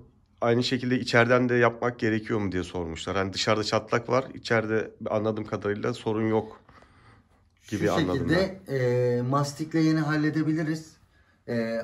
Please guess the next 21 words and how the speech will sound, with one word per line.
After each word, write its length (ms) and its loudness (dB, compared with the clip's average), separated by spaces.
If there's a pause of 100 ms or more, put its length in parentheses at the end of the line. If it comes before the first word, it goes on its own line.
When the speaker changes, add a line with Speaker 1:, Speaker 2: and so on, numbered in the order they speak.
Speaker 2:
ama 500 0 (460)
o 340 0 (120)
anladığım 460 0
kadarıyla 720 -2 (220)
biraz 600 -4
önceki 300 -4
sorunun 360 -2
aynısını 500 -2
sormuş. 380 -4 (600)
Dediğim 640 0
gibi 240 0
mastik 500 0
çekiyoruz 500 -2
buraları. 560 -2
Ama 400 0 (200)
şu 240 0
var, 220 6 (400)
e, 580 0 (760)
kamerayı 400 4
şöyle 240 -2
getirirsen 560 -4